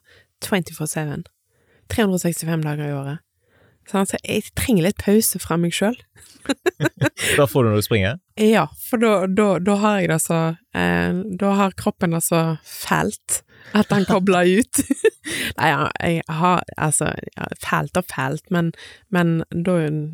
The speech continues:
Speaker 1: da er det så mye som skjer i kroppen, sant? Jeg har fokus en helt annen plass.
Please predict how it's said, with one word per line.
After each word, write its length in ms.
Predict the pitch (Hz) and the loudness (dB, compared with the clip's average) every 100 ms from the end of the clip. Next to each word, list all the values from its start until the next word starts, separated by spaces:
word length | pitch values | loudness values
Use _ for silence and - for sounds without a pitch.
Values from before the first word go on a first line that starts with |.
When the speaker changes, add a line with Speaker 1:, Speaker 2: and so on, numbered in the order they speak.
| 165 _ | -14 _
Speaker 1:
da 100 | 190 | 0
er 80 | 180 | 2
det 60 | 170 | 0
så 100 | 170 | 0
mye 220 | 170 165 | -2 -2
som 140 | 165 | 0
skjer 180 | 170 165 | 0 0
i 40 | 160 | -2
kroppen, 340 | 170 - 139 | -2 -2 -6
sant? 380 | - 175 - - - | -4 -6 -6 -14 -8
Jeg 180 | 170 170 | -6 -4
har 100 | 175 | -6
fokus 420 | - 185 - 160 | -4 -6 -4 -6
en 160 | 160 160 | -4 -4
helt 240 | 165 - | -4 -4
annen 160 | 160 160 | -4 -4
plass. 460 | - 165 - - | -6 -8 -6 -10